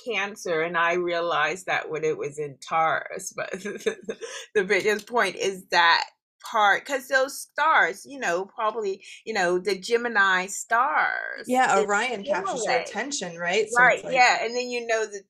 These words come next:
Speaker 1: the Pollock and Castor are
Speaker 2: Mm-hmm.
Speaker 1: strong enough and they make you believe, "Oh yeah,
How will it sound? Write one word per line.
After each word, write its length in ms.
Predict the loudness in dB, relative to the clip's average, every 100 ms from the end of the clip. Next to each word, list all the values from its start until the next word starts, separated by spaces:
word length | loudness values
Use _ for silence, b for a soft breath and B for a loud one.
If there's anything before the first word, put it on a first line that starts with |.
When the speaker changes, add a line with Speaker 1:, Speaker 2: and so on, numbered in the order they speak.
| -18
Speaker 1:
the 160 | -18 -4
Pollock 440 | 0 2 2 -2
and 140 | -8 -6
Castor 560 | 0 0 0 -4 -4
are 360 | -2 2 2 2
Speaker 2:
Mm-hmm. 320 | 0 0 -2
Speaker 1:
strong 220 | -2 -2
enough 300 | 0 0 0 -2
and 140 | -2
they 120 | 0
make 260 | 0 -2 -4
you 60 | -8
believe, 220 | -4 2
"Oh 160 | 2 2
yeah, 240 | 2 0